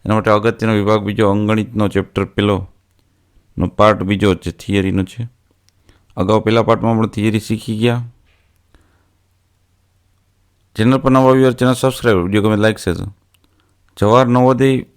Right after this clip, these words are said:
વિદ્યાલય કરીને આપણે એક પ્લેલિસ્ટ બનાવેલ છે, એમાં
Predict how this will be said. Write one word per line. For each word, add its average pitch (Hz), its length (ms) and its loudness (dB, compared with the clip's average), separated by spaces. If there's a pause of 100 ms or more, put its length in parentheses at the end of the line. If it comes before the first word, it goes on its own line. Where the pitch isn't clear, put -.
વિદ્યાલય 104 480 -2
કરીને 95 420 -6 (840)
આપણે 110 160 -2
એક - 140 -6 (600)
પ્લેલિસ્ટ 104 400 0
બનાવેલ 90 300 0
છે, - 140 -6
એમાં 135 480 -8